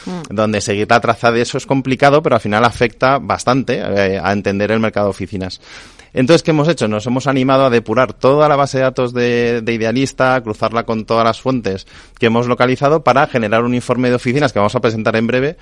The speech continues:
Speaker 2: eh, y poder poner, eh, desde nuestro lado, con la información que tenemos, y ojalá lo hicieran todas las empresas con lo que tengan cada uno,
Speaker 1: Claro.
Speaker 2: eh, eh, ese informe de oficinas. Nos, eh, para otros usos, y para naves industriales, al final en Idealista tenemos más de lo que uno se puede pensar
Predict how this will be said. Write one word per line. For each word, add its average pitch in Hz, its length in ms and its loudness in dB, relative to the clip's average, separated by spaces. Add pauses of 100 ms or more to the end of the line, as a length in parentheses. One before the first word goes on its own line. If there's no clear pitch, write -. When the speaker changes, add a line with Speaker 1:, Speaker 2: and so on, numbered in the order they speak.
(320)
Speaker 2:
eh, 110 380 4
y 120 80 -2
poder 113 320 4
poner, 139 420 2
eh, 110 380 0
desde 98 600 -4
nuestro 104 420 -4
lado, 147 220 0
con 107 100 0
la 104 40 2
información 98 400 -2
que 113 100 0
tenemos, 139 360 0
y 117 80 -2
ojalá 101 200 0
lo 113 60 0
hicieran 135 260 -2
todas 127 120 2
las 123 120 0
empresas 120 380 -4
con 110 120 -2
lo 95 100 -2
que 95 80 -2
tengan 143 260 -2
cada 95 240 -4
uno, 139 220 -6 (220)
Speaker 1:
Claro. 196 220 -8
Speaker 2:
eh, 110 540 4
eh, 117 280 0
ese 127 200 0
informe 139 380 0
de 147 100 2
oficinas. 104 640 -6
Nos, 104 260 -4
eh, 107 320 2
para 110 220 4
otros 131 280 -2
usos, 135 340 -4
y 107 100 -2
para 92 180 -8
naves 98 260 -6
industriales, 120 600 0
al 117 80 -2
final 113 240 0
en 135 100 2
Idealista 135 320 0
tenemos 127 300 -4
más 127 160 2
de 120 80 -2
lo 117 100 -2
que 113 160 -2
uno 117 160 0
se - 120 -8
puede 110 200 0
pensar 101 460 -6